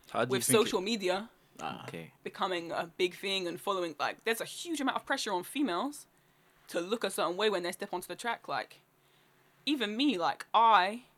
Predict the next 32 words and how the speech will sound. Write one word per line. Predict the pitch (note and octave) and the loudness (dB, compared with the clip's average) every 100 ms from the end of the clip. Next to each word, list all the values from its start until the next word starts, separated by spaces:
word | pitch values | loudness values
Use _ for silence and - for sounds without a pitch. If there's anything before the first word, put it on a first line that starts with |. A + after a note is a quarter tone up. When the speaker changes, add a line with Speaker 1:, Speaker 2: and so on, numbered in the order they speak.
| - | -12
Speaker 2:
and | - F#3 | -4 2
I, | F3 - - | 2 2 2
I | |
don't | A3+ G#3 D#3+ _ _ - | 2 2 -2 _ _ -8
wear | F3 D#3+ | -4 -2
makeup, | D#3 - F2+ - _ _ _ - | -4 -6 -8 -10 _ _ _ -12
really. | F3 F3 G3 _ _ - | -8 -8 -10 _ _ -10
That's | - | -8
not | G3 D#3+ | -4 -4
a | D3+ | -4
day-to-day | - - - | -6 -8 -10
thing, | F#2+ C3+ - | -10 -12 -8
but | - | 4
I | F3+ | 4
will | F#3+ F3+ | 4 2
not | F3+ - | -2 2
go | E3 E3+ - | 2 2 -4
onto | F3+ E3+ | -6 -6
the | |
track. | D#3 - D#3+ - - _ _ _ _ _ - | -8 -4 -4 -4 -20 _ _ _ _ _ 2
I | |
mean, | A#3+ B3+ - | 2 2 0
it's | C4 | -4
also, | D4+ C4+ G3 F3 F3+ _ _ _ _ _ _ _ _ _ _ | -4 0 2 0 -4 _ _ _ _ _ _ _ _ _ _
it's | F#3 - | -8 0
like | G3 | 0
a | G3+ | 2
war | E3+ G3 | 0 -2
paint, | - D#3 - | -4 -8 -2
right? | D#3 D#3+ - - | -2 -2 -8 -10
And | |
it, | D3+ | -8